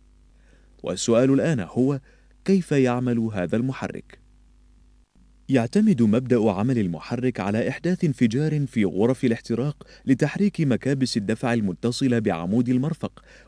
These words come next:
والذي يمثل محور الدوران الرئيسي في المحرك، وتتم عملية الانفجار هذه في أربعة أشواط. ففي الشوط الأول يتم سحب خليط الاحتراق الذي جهزه المغذي، وذلك من خلال مجاري السحب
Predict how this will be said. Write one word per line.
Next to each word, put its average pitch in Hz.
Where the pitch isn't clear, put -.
والذي 113
يمثل 139
محور 120
الدوران 107
الرئيسي 117
في -
المحرك، 98
وتتم 113
عملية 110
الانفجار 117
هذه 127
في -
أربعة 98
أشواط. -
ففي 147
الشوط 190
الأول 117
يتم 131
سحب 151
خليط 165
الاحتراق 123
الذي 98
جهزه 120
المغذي، 107
وذلك 117
من 147
خلال 170
مجاري 120
السحب 143